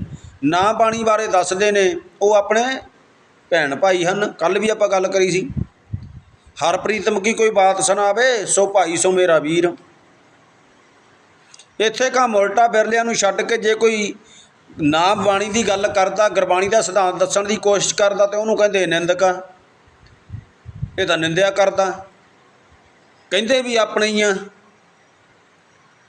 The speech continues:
ਕੋਈ ਬੇਗਾਨਾ ਕਹੇ ਤਾਂ ਕੋਈ ਗੱਲ ਨਹੀਂ।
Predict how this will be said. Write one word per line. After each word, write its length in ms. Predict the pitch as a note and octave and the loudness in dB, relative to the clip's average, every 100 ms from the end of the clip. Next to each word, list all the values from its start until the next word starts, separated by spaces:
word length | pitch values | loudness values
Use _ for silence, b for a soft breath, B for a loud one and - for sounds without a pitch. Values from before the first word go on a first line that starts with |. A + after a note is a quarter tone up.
| _ _ _ _ | _ _ _ _
ਕੋਈ 100 | F3+ | -2
ਬੇਗਾਨਾ 440 | F#3 F3 F#3 G3 G#3 | 0 2 0 2 0
ਕਹੇ 220 | A3 G#3 | 2 0
ਤਾਂ 140 | G#3+ | 0
ਕੋਈ 200 | G#3+ G3+ | 2 2
ਗੱਲ 220 | G3 G3+ G3+ | 2 0 2
ਨਹੀਂ। 440 | A#3 C4+ F3 - | 2 2 0 -4